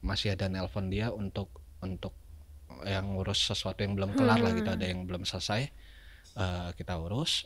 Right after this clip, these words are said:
Speaker 1: Habis itu ketika kejadiannya mah, beritanya membesar, udah lost contact sama sekali sampai sekarang.
Speaker 2: Oh, dia setelah itu membesar nggak ada reach out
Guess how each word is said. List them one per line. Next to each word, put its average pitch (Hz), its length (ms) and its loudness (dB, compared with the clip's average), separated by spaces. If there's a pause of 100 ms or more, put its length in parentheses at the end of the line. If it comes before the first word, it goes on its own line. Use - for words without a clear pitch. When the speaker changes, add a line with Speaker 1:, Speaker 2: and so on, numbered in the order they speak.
Speaker 1:
Habis 90 340 -6
itu 127 180 -2 (340)
ketika - 520 -4
kejadiannya 95 640 -2
mah, 95 220 -4 (160)
beritanya 107 500 4
membesar, 101 540 6 (440)
udah 120 280 0 (840)
lost 90 280 0
contact 95 380 -2
sama 95 200 -2
sekali 117 240 0
sampai 95 180 0
sekarang. 104 260 -2
Speaker 2:
Oh, 302 100 8
dia 349 220 10 (140)
setelah 269 360 8
itu 269 140 10
membesar 247 400 12
nggak 294 300 10 (380)
ada 240 280 8
reach 240 540 2
out 233 200 6